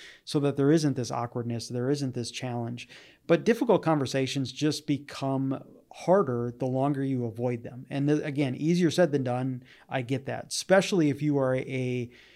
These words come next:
individual or a frontline supervisor and you have to have a difficult conversation, it's gonna be really hard to be able to have a conversation where you feel like you're going to risk either the relationship or your job,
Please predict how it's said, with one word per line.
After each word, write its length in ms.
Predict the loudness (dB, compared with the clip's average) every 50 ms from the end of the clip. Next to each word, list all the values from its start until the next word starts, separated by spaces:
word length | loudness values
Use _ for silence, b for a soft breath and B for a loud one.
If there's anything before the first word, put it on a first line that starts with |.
| B B B B 2
individual 800 | 4 6 6 6 6 4 4 4 4 2 4 4 2 0 -2 -4
or 280 | -2 0 0 0 0
a 400 | 0 -2 -2 -2 -2 -2 -2 -4
frontline 440 | -2 0 -2 0 0 0 -2 -2 0
supervisor 640 | 0 -2 -2 -2 0 0 2 2 2 0 0 0 -2
and 100 | 0 0
you 80 | 0
have 120 | 0 -2 -2
to 80 | -2
have 120 | -2 -2 -2
a 40 |
difficult 380 | -4 -4 -6 -4 -4 -6 -6 -4
conversation, 680 | -6 -6 -4 -4 -6 -6 -4 -4 -4 -4 -4 -4 -4 -4 -2
it's 200 | -4 -4 -4 -4
gonna 240 | -2 0 2 2 2
be 160 | 0 0 -2
really 360 | 0 0 0 0 0 0 -2
hard 520 | -4 -6 -6 -4 -2 -2 -2 -2 -4 -6 B B B B B B B B -8
to 120 | -4 -4 0
be 160 | 0 2 0
able 180 | 0 0 -2 -4
to 80 | -4
have 300 | -6 -2 0 2 2 4
a 80 | 2 0
conversation 760 | 0 -2 -4 -4 -4 -6 -6 -4 -4 -4 -4 -6 -6 -6 -4
where 140 | -4 -4 -4
you 300 | -4 -4 -2 0 0 0
feel 280 | -2 0 2 2 4 4
like 220 | 2 0 0 -2
you're 120 | -4 -2
going 200 | -2 -2 -2 -2
to 80 | -2 -2
risk 420 | -2 -2 -2 -2 -2 -2 -6 -8
either 280 | -6 -6 -4 -2 -4 -4
the 120 | -4 -6
relationship 880 | -6 -6 -4 -2 0 0 0 2 0 -2 0 0 0 0 0 -4 _ b b b b b b b b b b b
or 160 | -4 -2 0
your 180 | 2 2 0 0
job, 400 | 0 -2 -4 -4 -4 -8 -12